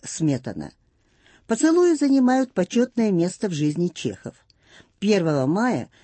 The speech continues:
следуя заветам своего великого поэта-романтика Карела Гинека Махи,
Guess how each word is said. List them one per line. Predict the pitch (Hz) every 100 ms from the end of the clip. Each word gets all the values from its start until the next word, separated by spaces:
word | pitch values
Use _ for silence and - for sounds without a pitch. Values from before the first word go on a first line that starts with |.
| _
следуя | - 202 226 190 190
заветам | 156 185 190 185 147
своего | 143 165 170 180
великого | 180 185 208 - 151 147
поэта-романтика | 170 170 165 147 160 175 151 127 139 131 127
Карела | - 170 151 139 139
Гинека | 151 147 127 127 120
Махи, | 190 247 - 117